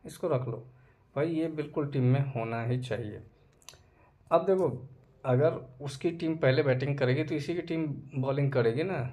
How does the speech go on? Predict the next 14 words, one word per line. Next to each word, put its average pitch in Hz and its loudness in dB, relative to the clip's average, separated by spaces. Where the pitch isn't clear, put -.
तो 131 -4
भाई 156 2
बॉलर, 160 0
बॉलर 160 0
हमें 139 2
चाहिए। 107 -2
बॉलर 175 2
देखो 160 4
और 151 2
कौन 143 0
सा 117 0
है, - -4
एस 165 6
हैकेट 139 0